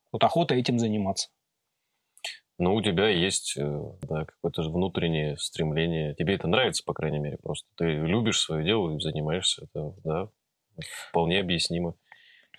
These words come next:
Speaker 2: Я недавно с-, столкнулся, ну, как недавно, наверное, годика полтора уже как с одним таким человеком, который меня очень сильно удивил. В магазин пришел парень, говорит, «Можете настроить мне гитару?» С гитарой вот так вот заходит,
Speaker 1: Мгм.
Speaker 2: говорит, «Настройте мне гитару».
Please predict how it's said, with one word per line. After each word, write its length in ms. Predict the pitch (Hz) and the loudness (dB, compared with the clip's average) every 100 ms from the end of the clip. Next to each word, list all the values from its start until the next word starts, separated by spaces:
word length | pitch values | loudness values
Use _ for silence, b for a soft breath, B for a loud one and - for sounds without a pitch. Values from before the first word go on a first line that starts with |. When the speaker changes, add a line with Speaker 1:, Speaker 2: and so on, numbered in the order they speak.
| B _ | B _
Speaker 2:
Я 180 | 87 95 | 2 4
недавно 460 | 104 104 98 95 90 | 4 4 4 2 2
с-, 340 | - - - | 2 2 2
столкнулся, 560 | - 92 87 98 85 87 | 2 0 0 0 0 -2
ну, 380 | 80 - 90 104 | -2 0 0 0
как 200 | 78 - | -2 -4
недавно, 300 | 78 69 78 | -4 -4 -6
наверное, 280 | 78 76 76 - - 82 - _ | -4 -4 -6 -10 -16 -14 -14 _
годика 520 | 87 87 80 - 80 - _ _ | -2 0 -2 -4 -8 -10 _ _
полтора 420 | 90 87 101 101 | 0 2 4 4
уже 220 | 90 82 | 2 0
как 200 | 80 78 - _ _ _ _ - | -2 -4 -6 _ _ _ _ -6
с 140 | - | -2
одним 280 | 82 165 78 | 0 0 -2
таким 420 | - 80 78 - - _ _ _ B B B | -2 -2 -4 -4 -10 _ _ _ B B B
человеком, 680 | - 85 90 117 - 78 82 _ | 0 2 4 2 0 -2 -4 _
который 280 | - 87 92 | 0 2 2
меня 200 | 87 87 | 2 2
очень 200 | 85 82 | 0 0
сильно 260 | - 85 85 | 0 0 2
удивил. 360 | 87 101 80 - _ _ | 2 2 0 -6 _ _
В 180 | 87 82 | -6 0
магазин 480 | 92 90 104 104 90 | 2 4 4 2 0
пришел 440 | - 85 - 87 80 | 0 -2 0 0 2
парень, 340 | 113 104 82 | 4 4 2
говорит, 360 | 82 85 85 - _ _ _ | 0 0 0 -2 _ _ _
«Можете 280 | 98 127 - | 2 2 2
настроить 500 | 104 92 110 110 90 | 2 2 2 2 2
мне 120 | 87 | 2
гитару?» 340 | 82 87 92 80 | 2 4 2 4
С 60 | 78 | 2
гитарой 300 | 95 87 78 | 4 4 2
вот 80 | |
так 140 | 78 80 | 0 0
вот 100 | 78 | 0
заходит, 340 | 85 113 104 | 2 4 2
Speaker 1:
Мгм. 220 | 123 123 | 2 0
Speaker 2:
говорит, 320 | 123 85 85 87 | 2 2 2 2
«Настройте 420 | 90 - 127 113 | 2 2 2 2
мне 140 | 95 | 2
гитару». 500 | 92 90 92 82 76 | 2 2 2 2 -2